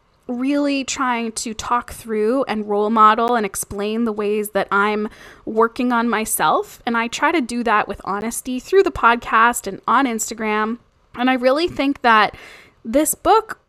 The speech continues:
makes it feel like you have a great place to start with the work. You have a great place to start in a way that you will probably start to see results very quickly.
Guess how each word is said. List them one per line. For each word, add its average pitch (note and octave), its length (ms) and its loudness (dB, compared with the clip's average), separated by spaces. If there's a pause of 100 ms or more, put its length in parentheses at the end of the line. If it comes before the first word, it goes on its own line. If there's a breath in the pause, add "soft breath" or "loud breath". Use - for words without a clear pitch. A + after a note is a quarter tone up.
makes B3+ 400 -6
it - 140 -6
feel A#3+ 880 2
like A3 420 -2
you A3+ 180 -6
have B3 260 -4
a A#3 60 0
great A#3 460 -6
place - 340 -6
to G#3+ 100 -6
start - 520 2
with F#3+ 140 -8
the G3+ 100 -8
work. D3 440 -8 (480 loud breath)
You B3+ 260 0
have C4+ 200 0
a C4+ 60 2
great A#3+ 280 -2
place - 260 -6
to E4 120 -4
start G#3+ 640 0 (260)
in A#3+ 120 0
a B3 80 0
way A#3+ 260 0
that E4 140 2
you E4 100 0
will D#4+ 140 2
probably C4+ 560 2
start A#3 280 -4
to A#3+ 100 -6
see A3+ 200 -4
results G#3+ 540 -2
very A3+ 240 -4
quickly. G3 680 -12